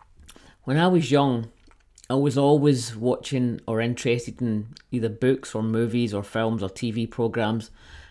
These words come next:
about secret places, secret doors, enchanted lands,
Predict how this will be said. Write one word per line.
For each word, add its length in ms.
about 380
secret 540
places, 500
secret 500
doors, 540
enchanted 720
lands, 840